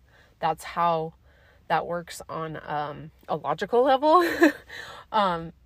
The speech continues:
but maybe you believe in crystals on a whole nother spiritual level, and that's totally cool. But for me personally, those things are just anchors. And no matter what you do,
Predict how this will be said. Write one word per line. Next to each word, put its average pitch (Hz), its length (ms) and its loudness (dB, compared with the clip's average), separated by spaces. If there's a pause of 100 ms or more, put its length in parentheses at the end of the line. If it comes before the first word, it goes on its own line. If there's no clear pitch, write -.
(180)
but 285 140 0
maybe 330 220 0
you 370 100 -2
believe 294 220 -4
in 247 60 -4
crystals 208 400 -4
on 175 140 -4
a 175 80 -6
whole 180 240 0
nother 165 380 -2
spiritual 226 420 -2
level, - 180 -6
and 208 140 -8
that's 226 180 -6
totally 202 360 -8
cool. - 280 -4 (320)
But 196 140 2
for 196 100 -8
me 185 280 -6
personally, 262 760 -8
those 208 240 -8
things 277 220 -8
are - 80 -8
just - 240 -12
anchors. - 580 -10 (560)
And 185 380 -4 (560)
no 202 160 -4
matter 202 280 0
what 165 220 -2
you 196 160 -10
do, 175 460 -10